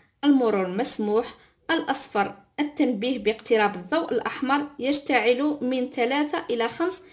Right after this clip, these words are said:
ثواني. هنا خمسة يقول لك: "ما هي الأصناف الثلاثة للوقوف؟" هنا عندنا، آه، ن-، ن-، كيفاش يعني نركنوا السيارة تاعنا. عندنا السيارة موازية للرصيف، تكون مع الرصيف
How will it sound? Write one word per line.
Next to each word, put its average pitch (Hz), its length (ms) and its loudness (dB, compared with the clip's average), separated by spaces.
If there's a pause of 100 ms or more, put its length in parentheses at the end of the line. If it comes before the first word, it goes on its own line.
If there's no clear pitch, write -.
(280)
ثواني. 175 560 2 (560)
هنا 302 300 8
خمسة 370 520 2
يقول 294 260 2
لك: 262 140 0
"ما 285 140 6
هي 277 220 8
الأصناف 269 520 4
الثلاثة 294 720 0
للوقوف؟" 220 680 2 (380)
هنا 285 100 8
عندنا، 233 520 2 (140)
آه، 196 1000 2 (260)
ن-، 220 360 0
ن-، 214 100 2
كيفاش 339 600 0
يعني 220 260 2
نركنوا 214 540 -2
السيارة 190 500 0
تاعنا. 190 320 -2
عندنا 269 240 0
السيارة 233 560 2
موازية 202 560 2
للرصيف، 185 680 0
تكون 214 320 0
مع 180 180 -2
الرصيف 180 420 -4